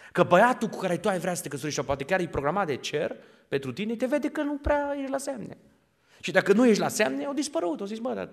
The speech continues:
cum să mă căsătoresc cu fata asta dacă nu-i serioasă și pe viitor?” Mă înțelegeți? Fii perseverent în ce ai decis.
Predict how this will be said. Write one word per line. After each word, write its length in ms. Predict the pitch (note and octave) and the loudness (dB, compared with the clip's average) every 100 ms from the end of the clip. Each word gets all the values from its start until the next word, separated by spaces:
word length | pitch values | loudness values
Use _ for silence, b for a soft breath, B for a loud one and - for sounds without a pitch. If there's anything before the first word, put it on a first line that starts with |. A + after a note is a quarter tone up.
| - | -12
cum 140 | C#4 | -10
să 120 | C4+ G#3+ | -6 -6
mă 60 | |
căsătoresc 280 | F#3 F3+ F3+ | -6 -6 -8
cu 60 | D#3+ | -4
fata 200 | E3 D#3+ | -4 -4
asta 220 | C#3+ C#3 B B _ _ _ _ _ _ _ | -6 -8 B B _ _ _ _ _ _ _
dacă 280 | - A3 A3+ | 4 4 4
nu-i 120 | G3 | -2
serioasă 400 | - D3 C#3 A#2+ | -2 -2 -2 -4
și 120 | A2+ | -8
pe 100 | A#2 | -10
viitor?” 340 | A2 G#2+ - - | -10 -10 -12 -4
Mă 80 | C3+ | -2
înțelegeți? 540 | C#3 C3 F#3 G#3+ - - B B B | 0 -2 -2 -4 -8 -14 B B B
Fii 180 | B A3+ | B -4
perseverent 760 | A3 G3+ - F#3 F#3+ A3+ A#3+ F#3+ | -2 0 0 0 2 2 2 0
în 80 | D3 | -4
ce 100 | B2+ | -6
ai 60 | |
decis. 560 | G#2 G#2+ - - - - | -10 -8 -8 -8 -10 -10